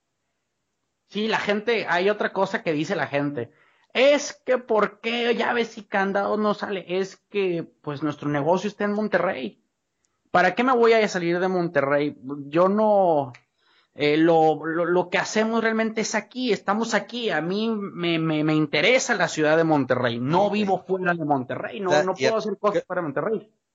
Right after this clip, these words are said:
Speaker 2: qué es lo que es Monterrey? La, la tercera ciudad más grande en México.
Speaker 1: Eh, parece que es la segunda, parece
Speaker 2: La
Speaker 1: que es la segunda.
Speaker 2: segunda, ¿para qué te vas a
Speaker 1: Sí.
Speaker 2: mover de la, la segunda ciudad más grande en el país, güey? O sea,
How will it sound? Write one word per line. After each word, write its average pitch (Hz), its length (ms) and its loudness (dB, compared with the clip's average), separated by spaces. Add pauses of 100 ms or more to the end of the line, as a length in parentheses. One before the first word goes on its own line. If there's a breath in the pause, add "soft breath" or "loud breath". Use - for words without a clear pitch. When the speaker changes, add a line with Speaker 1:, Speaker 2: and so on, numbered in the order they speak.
Speaker 2:
qué 165 60 -2
es 165 40 4
lo 180 100 0
que 185 80 -2
es 170 80 -4
Monterrey? 147 440 -2
La, 107 360 -2
la 104 340 -6
tercera 135 480 -2
ciudad 135 260 -4
más 135 240 -4
grande 135 300 -4
en 131 80 -8
México. 151 480 -8 (1000)
Speaker 1:
Eh, 160 220 -4
parece 165 260 -4
que 214 60 -2
es 220 40 -4
la 226 80 0
segunda, 156 560 -2
parece 170 340 0
Speaker 2:
La 214 40 -6
Speaker 1:
que 196 60 -4
es 196 60 0
la - 60 2
segunda. 123 380 0
Speaker 2:
segunda, 147 180 4
¿para 113 120 0
qué 139 140 -6
te 160 140 -2
vas 165 180 2
a 160 60 0
Speaker 1:
Sí. 147 60 0
Speaker 2:
mover 143 380 -4
de 139 120 -2
la, 120 200 0 (280)
la 117 120 -4
segunda 147 500 -8
ciudad 135 280 -4
más 135 240 -6
grande 135 300 -4
en 127 80 -6
el 104 80 -14
país, 117 480 -8
güey? 92 280 -16 (460 soft breath)
O 101 140 -14
sea, 98 420 -4